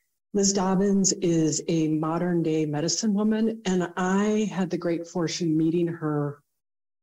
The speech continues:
ten years ago. And it's because of her that I started to really dive in and open up my power. <laughs> And so I am so humbled to have you here, Liz.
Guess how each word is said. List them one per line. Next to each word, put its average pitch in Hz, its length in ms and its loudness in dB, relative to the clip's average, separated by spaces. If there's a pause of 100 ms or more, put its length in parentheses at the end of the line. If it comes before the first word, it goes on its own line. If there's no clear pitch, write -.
(500)
ten 208 200 2
years 175 280 2
ago. 147 440 -2
And 165 280 0
it's 160 180 0
because 170 320 -2
of 180 140 -2
her 180 480 0
that 156 400 -4 (240)
I 156 60 -6
started 165 320 0
to 165 100 0
really 170 500 0
dive 160 340 -2
in 151 220 -2
and 143 160 -4
open 170 320 -2
up 156 160 -4
my 156 140 -2
power. 147 680 -4
<laughs> - 20 -20 (260)
And 196 80 2
so 190 260 4
I 170 60 0
am 165 120 2
so 185 380 2
humbled 160 500 -4
to 170 100 -2
have 151 220 -2
you 147 140 0
here, 139 180 -2
Liz. 135 260 -6